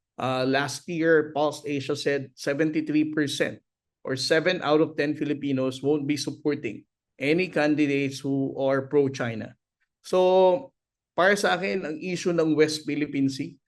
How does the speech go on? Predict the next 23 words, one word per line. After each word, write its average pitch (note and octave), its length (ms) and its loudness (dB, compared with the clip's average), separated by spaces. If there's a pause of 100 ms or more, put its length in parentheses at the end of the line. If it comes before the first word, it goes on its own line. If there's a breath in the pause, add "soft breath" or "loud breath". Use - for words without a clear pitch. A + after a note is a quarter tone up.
(220)
ang C#3 160 -2
laban C#3+ 400 2
natin C3+ 300 2
na C3 80 0
to C3+ 100 -2
dito B2+ 240 -4
sa B2+ 160 -2
West B2 320 -2
Philippine B2 460 -4
Sea, B2+ 340 -8 (400 loud breath)
ay, D3 320 2
um, C#3+ 640 -2 (240)
it - 160 -20
is A#3 240 4
already D#3+ 320 6
a C#3 80 4
good C3+ 240 -2
sign A#2 460 -2
because B2+ 180 -6
of B2+ 140 -4
the B2+ 80 0
transparency A#2+ 720 -6
efforts. - 500 -12